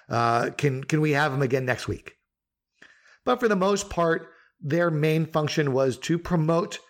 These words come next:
the shows in their towns that used talent provided by the booking office in matches set up by the booker. That's typically how it went,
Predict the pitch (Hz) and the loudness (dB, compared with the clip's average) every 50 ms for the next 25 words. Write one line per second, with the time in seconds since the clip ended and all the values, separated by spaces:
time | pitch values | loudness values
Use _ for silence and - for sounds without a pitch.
0 | _ _ _ _ _ - 135 135 170 170 170 - - 160 151 151 151 151 135 147 | _ _ _ _ _ -8 -4 -2 -2 -2 -2 -2 -2 0 2 2 2 0 0 0
1 | 147 131 131 135 139 135 - - 135 131 131 127 127 117 - 131 123 - 135 127 | 0 0 0 0 0 0 -2 -2 -2 -2 -2 -2 -4 -4 -4 -4 -4 -4 -2 0
2 | 139 143 143 139 - - - 147 147 143 143 143 - - - - - 202 175 123 | 0 0 0 0 -4 -6 -2 0 0 2 0 0 -2 -6 -10 -6 -4 -4 -2 0
3 | 107 151 151 151 151 147 139 147 139 123 - - - - _ _ - 139 139 135 | 0 0 2 2 2 2 2 0 -2 -4 -6 -16 -20 -20 _ _ 0 2 2 2
4 | 131 120 131 - - 165 151 - 151 139 131 131 131 120 - - 135 127 - - | 2 0 -2 -2 -2 -2 -2 0 -2 0 0 0 0 0 0 0 -2 -2 -2 -6
5 | - - - - _ - 320 240 214 185 180 190 190 190 180 185 - 185 170 156 | -16 -20 -20 -14 _ -2 0 0 2 2 2 2 2 2 0 0 0 0 0 0
6 | - - - 180 170 156 156 156 - 139 127 147 147 143 123 127 104 - 113 - | -2 -2 -2 0 0 0 0 -2 -4 -4 -2 0 0 2 0 0 0 -2 -2 -4
7 | - - - - _ _ _ _ _ _ _ _ _ _ _ _ _ _ _ _ | -6 -10 -20 -20 _ _ _ _ _ _ _ _ _ _ _ _ _ _ _ _
8 | _ _ _ _ _ _ _ _ _ _ _ _ _ _ _ - - _ 143 202 | _ _ _ _ _ _ _ _ _ _ _ _ _ _ _ -20 -20 _ -2 0
9 | 226 214 - - - - - - - - - - _ _ _ _ _ - - - | 0 0 -2 -4 -10 -14 -16 -20 -20 -20 -20 -20 _ _ _ _ _ -4 -2 0
10 | 285 302 - 254 - - 147 151 143 135 135 135 135 - _ _ _ _ - - | 0 0 0 0 -2 0 2 2 2 2 0 -2 -6 -10 _ _ _ _ -12 -4
11 | - 180 185 185 180 180 - 160 135 135 139 135 135 - | 0 2 2 4 2 2 0 0 0 2 2 2 0 -2